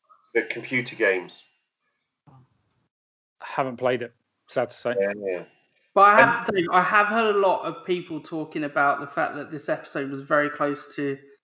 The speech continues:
Speaker 3: Star Wars Galaxy, the computer game, so it wouldn't surprise me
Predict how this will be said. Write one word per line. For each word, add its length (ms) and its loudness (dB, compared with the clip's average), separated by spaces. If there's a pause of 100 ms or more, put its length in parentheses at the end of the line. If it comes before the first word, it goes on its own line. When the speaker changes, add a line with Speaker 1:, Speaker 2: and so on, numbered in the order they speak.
Speaker 3:
Star 380 2
Wars 280 -2
Galaxy, 460 0
the 120 -2
computer 440 -6
game, 240 -2
so 140 -6
it 100 -2
wouldn't 240 -2
surprise 540 0
me 180 -4